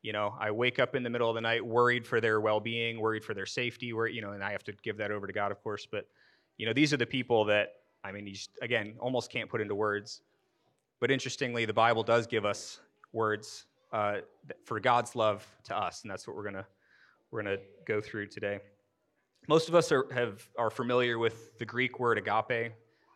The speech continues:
mean, I don't think that's probably new to, if you've been in church for any amount of time, uh, that word. But what's really interesting about this word is, um, that it's the noun form of love, not the verb form,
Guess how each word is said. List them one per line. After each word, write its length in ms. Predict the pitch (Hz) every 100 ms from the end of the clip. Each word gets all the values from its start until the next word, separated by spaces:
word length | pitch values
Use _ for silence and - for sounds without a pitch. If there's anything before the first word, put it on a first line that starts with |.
| _ _
mean, 120 | 107
I 40 | 107
don't 120 | 110
think 100 | 120
that's 220 | 113 - - _ -
probably 260 | 123 117
new 180 | 110 113
to, 260 | 110 113 110
if 140 | 117 117
you've 120 | 107
been 180 | 110 107
in 80 |
church 260 | 104 113 -
for 120 | 120
any 120 | 110
amount 220 | 104 104 101
of 40 |
time, 360 | 113 107 104 104 _ _ _ _ _
uh, 360 | 117 104 101 98 - _ _
that 200 | 113 101
word. 280 | 107 104 101
But 160 | 107 101 _ - _
what's 220 | 127 -
really 160 | 190 156
interesting 340 | 156 - 165
about 220 | 127 123
this 200 | 123 110
word 360 | 127 113 110 104 - _ _ -
is, 480 | 123 117 110 - - _ -
um, 380 | 110 104 101 98 _ _ _
that 100 | 123
it's 220 | 123 117 -
the 80 | 127
noun 520 | 120 120 139 151 143 131 _
form 440 | - 120 101 95 90 _ _ _
of 160 | 117 104
love, 240 | 104 76 _ _ _ _ _ _ _ -
not 180 | 120
the 60 | 123
verb 400 | 107 120 113 113 _
form, 360 | - 104 85